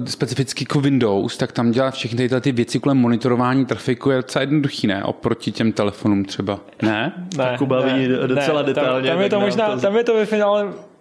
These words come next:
Speaker 2: Já nevím, jestli to je nejkomplikovanější, ale možná jo.
Speaker 1: Jo?
Speaker 2: Možná je to asi nejkomplikovanější. Protože v podstatě jakoby vytáhnout ten, ten traffic jako takovej v podstatě znamená, že si musíš napsat vlastní driver k síťovce.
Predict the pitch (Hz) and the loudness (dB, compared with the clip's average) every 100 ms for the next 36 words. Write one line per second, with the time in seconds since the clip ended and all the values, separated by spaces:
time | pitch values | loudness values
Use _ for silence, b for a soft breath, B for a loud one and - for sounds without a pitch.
0 | _ _ B B B 139 262 339 285 269 | _ _ B B B 0 2 0 0 0
1 | 208 151 143 160 127 147 - 135 135 127 | 2 2 2 0 0 0 0 0 0 0
2 | 123 - 175 170 190 220 240 247 254 285 | 0 0 0 0 2 2 0 0 0 -2
3 | 277 123 127 120 107 127 202 - 180 170 | -2 0 2 2 2 2 2 0 0 0
4 | 160 143 139 131 123 123 - - B B | 0 -2 0 -2 -2 -4 -6 -10 B B
5 | B - 147 175 175 165 - 170 170 170 | B -4 0 0 0 -2 0 0 0 0
6 | 185 196 143 135 135 131 139 165 170 180 | 0 0 -2 -2 -2 0 0 0 2 2
7 | 185 180 - 170 170 160 151 190 160 - | 0 -2 0 0 0 0 0 2 0 0
8 | - - - - - 123 - 50 - - | -4 -2 -2 -2 0 0 0 -2 -4 -6
9 | - 135 131 143 123 123 120 127 - 131 | -2 0 2 2 2 0 0 -2 -2 -2
10 | 139 143 127 - 131 127 - 147 131 123 | -2 -2 -2 -2 -2 0 2 2 4 2
11 | 151 - 147 120 - | 0 -2 -2 -2 0